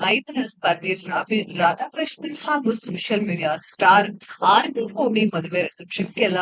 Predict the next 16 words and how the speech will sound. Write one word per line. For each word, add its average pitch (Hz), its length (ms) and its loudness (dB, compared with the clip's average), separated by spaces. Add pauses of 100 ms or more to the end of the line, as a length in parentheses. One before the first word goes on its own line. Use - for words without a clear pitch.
(200)
ದಿನಗಳ 160 360 -4
ಹಿಂದೆ 196 480 0
ಮುಗಿದಿತ್ತು. - 720 -8
ಮದುವೆಗೆ 226 440 4
ಸಂಬಂಧಪಟ್ಟಂತೆ 226 1040 0
ಒಂದು - 500 -8
ದಿನಗಳ 220 380 0
ಕಾಲ 165 300 -4 (420)
ಸೆಲೆಬ್ರೇಷನ್ಸ್ 254 720 2 (100)
ಜೋರಾಗಿ 220 540 0
ಮಾಡಲಾಗಿತ್ತು. 143 680 -4
ಈ 208 180 4
ಜೋಡಿಯ 277 340 8 (140)
ಮದುವೆಯ 202 320 0
ವಿಡಿಯೋಗಳು 196 680 2
ಹಾಗೂ 202 360 -2